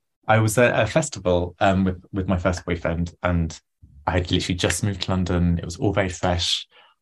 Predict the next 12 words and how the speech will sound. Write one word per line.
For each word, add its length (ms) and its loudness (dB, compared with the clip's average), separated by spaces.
I 80 2
was 160 2
suddenly 760 0
wrapped 400 -2
up 180 -4
in 60 -2
this 460 -2
life 500 0
where 400 0
I 120 -4
was 420 -6
doing, 420 2